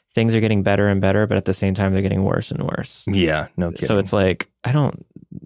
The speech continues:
Speaker 1: I don't necessarily have any positivity looking into the <laughs> future. You know what I mean?
Speaker 2: It's kind of like the philosophy behind cyberpunk, high tech, low life.
Speaker 1: Mm-hmm.
Speaker 2: There's a big trade-off. It's, it's kind of imbalanced.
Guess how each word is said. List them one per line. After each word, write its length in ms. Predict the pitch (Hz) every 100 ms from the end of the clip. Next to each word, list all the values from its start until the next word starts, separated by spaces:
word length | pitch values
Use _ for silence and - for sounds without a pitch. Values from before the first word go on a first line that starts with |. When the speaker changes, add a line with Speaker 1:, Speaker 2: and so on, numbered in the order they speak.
| -
Speaker 1:
I 100 | -
don't 240 | 160 -
necessarily 580 | 110 120 - - 123 110
have 260 | 101 107 123
any 280 | 101 98 -
positivity 840 | - 98 95 95 95 104 87 - - _ _
looking 320 | 104 - 98
into 200 | 95 98 113
the 100 | 107
<laughs> 0 |
future. 640 | - - - - - - _ -
You 60 |
know 80 | -
what 160 | 127 117
I 40 |
mean? 340 | 120 117 143 -
Speaker 2:
It's 160 | 101
kind 160 | - 123
of 80 | 110
like 220 | 101 98
the 360 | 92 87 80 - -
philosophy 760 | - 92 90 87 90 - 90 87
behind 600 | 87 85 - 85 85 90
cyberpunk, 760 | - 87 87 85 - 85 80
high 400 | - - 98 90
tech, 420 | 85 - 87 87
low 260 | 85 90 90
life. 480 | 85 87 90 95 -
Speaker 1:
Mm-hmm. 420 | 110 98 95 101
Speaker 2:
There's 180 | 104 95
a 40 |
big 280 | 87 104 95
trade-off. 500 | - 80 69 76 85 -
It's, 320 | 82 - - -
it's 120 | 95
kind 160 | - 92
of 80 |
imbalanced. 720 | 82 85 78 78 85 80 -